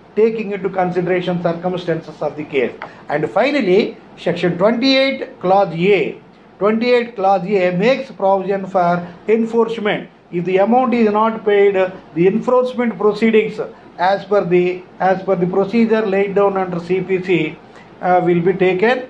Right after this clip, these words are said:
and, uh, the husband's properties may be seized, or the husband's salary may be, uh, confined, or, uh, husband may be, uh, put in civil prison. All these rules will be as per Civil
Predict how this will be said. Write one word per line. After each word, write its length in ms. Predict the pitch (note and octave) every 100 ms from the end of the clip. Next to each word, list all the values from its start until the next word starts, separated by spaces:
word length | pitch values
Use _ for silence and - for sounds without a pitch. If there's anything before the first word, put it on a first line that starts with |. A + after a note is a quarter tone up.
| - -
and, 220 | F3 F3
uh, 300 | F3 F3 E3+
the 120 | E3+ F3+
husband's 460 | F3+ E3 F#3+ F#3+
properties 680 | - F#3 F3 F3 F3 F3 -
may 120 | F3+
be 180 | E3+ F3
seized, 360 | F3 F3+ F3 F3+
or 260 | F3+ F3+ - - -
the 240 | F3+ E3+
husband's 420 | F3+ F3 F#3 F3+
salary 400 | F3+ E3+ E3+ F#3
may 200 | F3+ F3+
be, 400 | F3 F3+ F3 F3 - -
uh, 160 | F3 F3
confined, 580 | F#3 F#3 F#3+ F#3 F#3 F3+ F3+ - -
or, 260 | F3 F3+ F#3
uh, 220 | F#3 F3+
husband 500 | F3+ D#3+ F3+ F3+ F3
may 140 | F3+
be, 400 | F3 F3+ F3+ F3+ - -
uh, 220 | F#3 F3+ F3+
put 200 | G3 G3
in 220 | G3 F#3+
civil 300 | F#3+ F#3 G3
prison. 300 | F3+ F3+ F#3
All 220 | F#3 F3+ F3
these 200 | F#3+ E3
rules 320 | F3 F3+ F3+
will 180 | F3+ F3
be 360 | F3 F3 F3 - - - D#3+
as 320 | F#3 F#3 F3+
per 320 | A#3 C#4+ - - _
Civil 380 | F#3 E3+ A3+ D4+